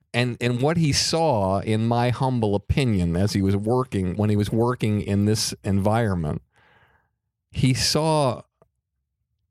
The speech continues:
a reality show unfolding before his eyes with different characters, yet he was living it and working it, and it wasn't always recorded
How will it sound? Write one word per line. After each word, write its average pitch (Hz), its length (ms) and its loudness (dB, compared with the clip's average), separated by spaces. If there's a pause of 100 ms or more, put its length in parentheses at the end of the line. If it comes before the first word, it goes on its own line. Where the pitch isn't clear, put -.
(160)
a 120 140 0
reality 120 840 2
show 95 760 0
unfolding 113 800 0
before 107 420 0
his 107 140 0
eyes 104 560 0
with 95 240 -4
different 117 500 -4 (500)
characters, 107 1080 -2 (680)
yet 123 240 0
he 147 200 2
was 127 180 2
living 143 460 0
it 143 220 0
and 107 240 0
working 110 480 2
it, 92 180 2 (540)
and 117 120 0
it 117 120 -2
wasn't 139 420 0
always 120 720 0
recorded 110 920 0